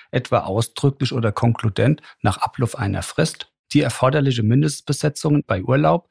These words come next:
in den einzelnen Bereichen oder das Festlegen von vorrangigen sozialen Kriterien. Zu diesen Fragen sollte der Personalrat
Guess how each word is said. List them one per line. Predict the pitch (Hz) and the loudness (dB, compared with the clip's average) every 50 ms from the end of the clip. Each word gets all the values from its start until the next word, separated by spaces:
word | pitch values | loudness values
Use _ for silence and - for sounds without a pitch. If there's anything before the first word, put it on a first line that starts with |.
| _ | _
in | _ 120 | _ -2
den | 110 104 98 | -2 -2 -2
einzelnen | 101 107 110 107 - - - | 0 -2 -2 -2 -2 -4 -4
Bereichen | - 95 95 98 92 95 127 135 - - 180 160 - _ _ _ | -2 -2 -2 0 0 2 0 0 2 0 0 0 -2 _ _ _
oder | - 123 117 123 139 147 - - | -2 0 2 2 2 2 0 -2
das | 139 - 113 101 - | -4 -2 -2 -2 -2
Festlegen | - - 120 - - - - 131 135 147 156 139 | -2 -2 -2 -2 -4 -4 -2 0 0 2 0 0
von | - - 127 | 0 0 -2
vorrangigen | 113 - - 113 110 113 110 117 127 131 139 160 | -2 0 0 0 0 0 2 2 2 2 2 0
sozialen | 143 - - 123 - - 107 98 104 117 | -2 -2 -4 -4 -4 -4 -4 -2 0 -2
Kriterien. | 117 - 131 - - - 117 104 90 90 87 87 - _ _ _ _ _ _ _ _ _ _ _ _ | -2 -2 -4 -4 -2 -2 -2 -2 -2 -6 -8 -14 -20 _ _ _ _ _ _ _ _ _ _ _ _
Zu | - - 127 | 0 0 0
diesen | 101 - 139 156 165 190 165 | 2 2 2 2 4 2 0
Fragen | - - - - 98 101 104 113 135 170 - | 0 -2 -2 0 0 2 2 2 0 -2 -4
sollte | 131 - 127 117 127 | -2 -2 0 0 0
der | 117 113 101 | 0 -2 -2
Personalrat | - - 117 107 104 101 104 104 104 110 120 131 131 151 165 | -2 -2 -2 0 0 -2 0 0 0 0 0 2 2 0 0